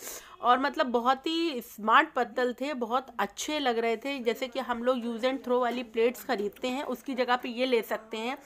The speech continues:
देखिए इसकी ट्रे भी मिल रही थी और इसके प्लेट्स भी मिल रही थी, कटोरी भी मिल रही थी। तो हम यही सब देखने लगे थे।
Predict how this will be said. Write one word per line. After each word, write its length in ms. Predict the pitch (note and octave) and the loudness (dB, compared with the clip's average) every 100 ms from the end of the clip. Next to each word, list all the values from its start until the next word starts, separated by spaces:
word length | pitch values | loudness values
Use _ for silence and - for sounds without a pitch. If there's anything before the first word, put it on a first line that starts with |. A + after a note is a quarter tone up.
| - - | -18 -4
देखिए 220 | B3 D4 | -2 -2
इसकी 240 | C#4 - D4 | -4 -4 -6
ट्रे 300 | - A#3+ C4 | 2 2 4
भी 140 | D4 | 0
मिल 200 | C4+ B3+ | 0 0
रही 220 | A#3+ A#3+ | 2 0
थी 340 | A#3+ B3 A#3+ B3 - - - | 0 -2 -2 -4 -12 -20 -8
और 440 | A3 A3 A3+ A#3+ A3+ | 0 4 6 6 6
इसके 680 | A#3+ - A3+ - B3+ B3+ | 4 2 -6 -2 2 2
प्लेट्स 440 | B3+ - A#3 D4+ C4 | 2 8 8 8 4
भी 100 | C#4+ | 0
मिल 180 | C4 B3 | 2 2
रही 200 | A#3 A#3 | 2 2
थी, 140 | D4+ | 2
कटोरी 520 | - C#4 C4+ B3 C#4 | 2 2 4 4 2
भी 140 | B3+ C4+ | -4 -6
मिल 220 | B3+ A#3+ | -6 -6
रही 220 | A#3 A#3+ | -6 -6
थी। 260 | A#3 B3+ C4+ - - - - | -6 -8 -8 -16 -20 -20 0
तो 60 | C4 | 2
हम 180 | C4+ | 2
यही 200 | B3 C4 | 2 0
सब 220 | C#4+ C#4 A3 | 2 2 4
देखने 340 | A3+ A3+ B3 | 4 4 0
लगे 340 | A#3+ G#3+ A#3+ B3 | 0 0 -2 -2
थे। 380 | C#4+ D#4 - | -6 -8 -20